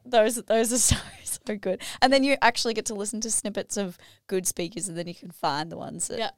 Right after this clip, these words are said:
Speaker 2: there's,
Speaker 1: sit
Speaker 2: like,
Speaker 1: well
Speaker 2: normally
Speaker 1: with you.
Speaker 2: montages.
Speaker 1: Yes, they're
Speaker 2: Montages of, like,
Speaker 1: montages.
Speaker 2: five speakers.
Speaker 1: Yeah,
Speaker 2: So
Speaker 1: yeah.
Speaker 2: they're really good.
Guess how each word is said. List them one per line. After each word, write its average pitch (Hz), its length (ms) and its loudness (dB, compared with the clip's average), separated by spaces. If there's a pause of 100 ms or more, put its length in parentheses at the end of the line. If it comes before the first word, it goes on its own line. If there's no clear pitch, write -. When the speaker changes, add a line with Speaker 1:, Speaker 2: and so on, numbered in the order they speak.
(140)
Speaker 2:
there's, 247 160 -2
Speaker 1:
sit - 80 6
Speaker 2:
like, - 80 -4
Speaker 1:
well 160 160 4
Speaker 2:
normally 359 140 -2
Speaker 1:
with 233 80 -4
you. 220 160 -4
Speaker 2:
montages. 196 600 -8 (280)
Speaker 1:
Yes, - 440 4
they're 180 120 4
Speaker 2:
Montages 233 360 -4
of, 220 100 -8
like, 220 140 -8
Speaker 1:
montages. - 60 -20
Speaker 2:
five 202 360 0
speakers. - 640 -10
Speaker 1:
Yeah, 170 100 -6 (220)
Speaker 2:
So - 60 -12
Speaker 1:
yeah. 226 60 -8
Speaker 2:
they're 214 140 -6
really 120 220 -12
good. - 180 -18